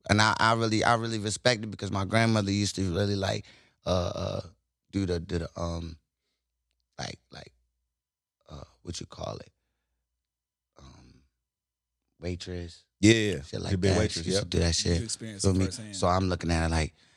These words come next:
Speaker 2: That's somebody
Speaker 1: my mom
Speaker 2: grandma
Speaker 1: coming
Speaker 2: that's
Speaker 1: home with a couple dollars. I'm looking like, "All right." You feel me? You deserve it. And my, my grandmother, I know she got good customer
Speaker 3: Right,
Speaker 1: service.
Speaker 3: right.
Speaker 1: I know she in that bitch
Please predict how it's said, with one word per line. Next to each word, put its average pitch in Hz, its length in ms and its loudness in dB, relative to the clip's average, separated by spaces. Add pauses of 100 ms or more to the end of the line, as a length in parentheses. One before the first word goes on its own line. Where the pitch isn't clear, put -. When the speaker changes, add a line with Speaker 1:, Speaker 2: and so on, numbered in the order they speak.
(220)
Speaker 2:
That's 98 140 6
somebody 98 280 4
Speaker 1:
my 95 60 6
mom 95 100 6
Speaker 2:
grandma 95 160 2
Speaker 1:
coming 90 200 4
Speaker 2:
that's 90 120 6
Speaker 1:
home 87 80 4
with 82 140 0
a - 20 -20
couple 90 220 4
dollars. 95 500 2 (680)
I'm 98 100 2
looking 95 140 4
like, 101 200 2
"All 131 100 8
right." 117 360 4 (280)
You 143 300 2
feel 156 220 4
me? 165 80 4
You 170 240 2
deserve 180 560 2
it. 139 120 2
And 147 200 4
my, - 180 2 (160)
my 202 160 2
grandmother, 180 480 4
I 170 80 4
know 175 240 0
she - 180 4
got 107 280 2
good 104 180 -4
customer 98 320 -2
Speaker 3:
Right, 95 100 -6
Speaker 1:
service. 104 300 0
Speaker 3:
right. - 120 4
Speaker 1:
I 151 40 2
know 175 140 2
she - 240 -2
in 127 80 0
that 123 100 0
bitch 120 180 0